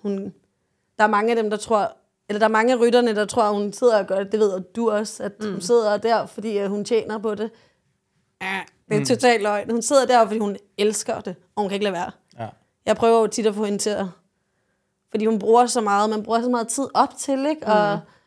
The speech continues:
Speaker 1: under stævnet, og halvdelen af dem er faktisk ikke særlig flinke ved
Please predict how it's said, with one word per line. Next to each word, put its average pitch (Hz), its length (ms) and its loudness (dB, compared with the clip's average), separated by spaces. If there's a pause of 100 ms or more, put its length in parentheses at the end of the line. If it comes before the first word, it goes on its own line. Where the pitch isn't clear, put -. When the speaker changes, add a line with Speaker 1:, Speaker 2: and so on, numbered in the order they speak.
(480)
Speaker 1:
under 262 200 4
stævnet, 233 600 2
og 208 220 4
halvdelen 226 560 0
af 196 140 -2
dem 226 100 -4
er 196 100 -4
faktisk 202 280 -2
ikke 247 120 0
særlig 196 260 -2
flinke 220 400 -4
ved 214 160 -2